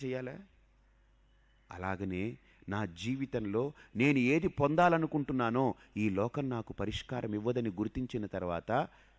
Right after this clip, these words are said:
సత్యమే నాకు కావాలనుకున్నటువంటి వ్యక్తికి ఏ శాస్త్రము, ఏ శ్రోత్రియుడైనటువంటి బ్రహ్మనిష్ఠుడైనటువంటి గురువు లభించాడో,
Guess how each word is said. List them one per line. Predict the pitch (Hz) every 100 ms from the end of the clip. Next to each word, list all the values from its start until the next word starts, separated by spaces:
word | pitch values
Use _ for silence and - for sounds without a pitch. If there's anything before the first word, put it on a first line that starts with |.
| _
సత్యమే | - 104 _ 127 120 131
నాకు | 131 107 101
కావాలనుకున్నటువంటి | - 101 117 113 104 101 101 98 104 92 92
వ్యక్తికి | 90 90 - 101 127 196 190 _ _ _ -
ఏ | 101 117
శాస్త్రము, | - 92 98 110 - 131 123 160 160 _ _ -
ఏ | 123 143
శ్రోత్రియుడైనటువంటి | - 107 123 - 143 139 143 139 135 131 127 127 135 - _ -
బ్రహ్మనిష్ఠుడైనటువంటి | 90 95 95 117 139 - 147 143 139 139 131 120
గురువు | 92 110 131
లభించాడో, | 110 104 120 123 120 110 151 139